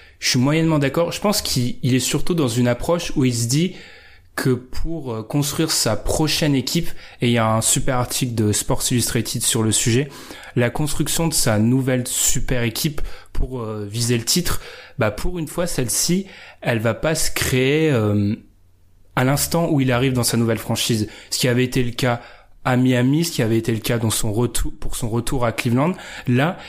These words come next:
il a pris conscience que l'adversité, c'est pas seulement les Warriors, le reste de la N B A est à un stade où, pour construire cette équipe-là, il devra être patient. Ce qui fait qu'on a la sensation qu'avec les Lakers, on se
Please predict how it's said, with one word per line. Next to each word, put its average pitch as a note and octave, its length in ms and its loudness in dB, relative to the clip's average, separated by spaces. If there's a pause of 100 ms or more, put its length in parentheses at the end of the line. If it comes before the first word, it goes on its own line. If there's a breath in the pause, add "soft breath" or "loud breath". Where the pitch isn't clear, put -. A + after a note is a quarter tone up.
(120)
il B2 100 2
a A#2 60 0
pris D3+ 180 0
conscience D#3 560 -2
que A2+ 240 -2 (360 loud breath)
l'adversité, C#3+ 720 0
c'est B2 140 0
pas C#3+ 140 0
seulement C#3+ 300 2
les C3+ 80 2
Warriors, A#2+ 440 2
le A2 120 2
reste C3 280 0
de C3 60 4
la B2 100 4
N A#2+ 140 2
B A#2+ 40 -4
A C3 40 2
est C3 480 2
à A2+ 300 0
un A2 80 -4
stade - 520 -2
où, F3 200 2 (720 loud breath)
pour - 160 -2
construire E3 280 -8
cette D3+ 180 -2
équipe-là, D3 520 0
il C3 80 0
devra A#2+ 320 0
être C#3+ 260 -4
patient. C3+ 360 0
Ce - 100 -4
qui C3 100 -2
fait F3+ 240 0
qu'on C3 240 0
a A2+ 120 2
la A2 120 2
sensation C3 560 -2 (280 loud breath)
qu'avec A#2 240 0
les B2 60 0
Lakers, C3 400 0
on B2 80 0
se - 440 -8